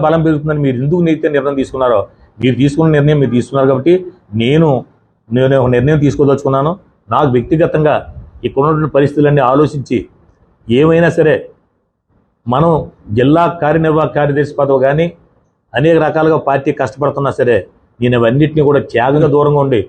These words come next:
మౌనంగా ఉండి కార్యక్రమం చేసుకుందాం. ఇంకా ఇట్టి పరిస్థితుల్లో కూడా పార్టీలో స్పీడ్గా యాక్టివ్గా చేసే ఉద్దేశం లేదు. ఆ ఉద్దేశంతో పార్టీకి దూరంగా ఉందాం ఉద్దేశంతోనే మీ అందరి ముందు ఈవేళ నేను ఈ కార్యక్రమం చేయడం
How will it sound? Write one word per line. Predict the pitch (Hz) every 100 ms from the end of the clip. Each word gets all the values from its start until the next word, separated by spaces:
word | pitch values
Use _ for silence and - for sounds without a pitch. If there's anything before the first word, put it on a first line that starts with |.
| _ _ 104
మౌనంగా | 131 156 165 156
ఉండి | 151 -
కార్యక్రమం | 135 135 139
చేసుకుందాం. | 135 135 127 127 113
ఇంకా | 113 123
ఇట్టి | 92 139
పరిస్థితుల్లో | 127 - 143
కూడా | 135 117 - - -
పార్టీలో | 120 131 143 143
స్పీడ్గా | - 131 131 127 120 - _ 113
యాక్టివ్గా | 127 143 139 131
చేసే | 131 123 127
ఉద్దేశం | 110 135 143 139
లేదు. | 139 180 180 - - -
ఆ | 123 131
ఉద్దేశంతో | 131 143 143 143 113 - _ -
పార్టీకి | 117 123 147 135
దూరంగా | 123 165 175 160
ఉందాం | 156 151 139
ఉద్దేశంతోనే | 135 131 127 131 113 104 _ -
మీ | 123 123
అందరి | 131 139
ముందు | 135 135
ఈవేళ | 127 123
నేను | 120
ఈ | 110
కార్యక్రమం | 113 113 120
చేయడం | 117 110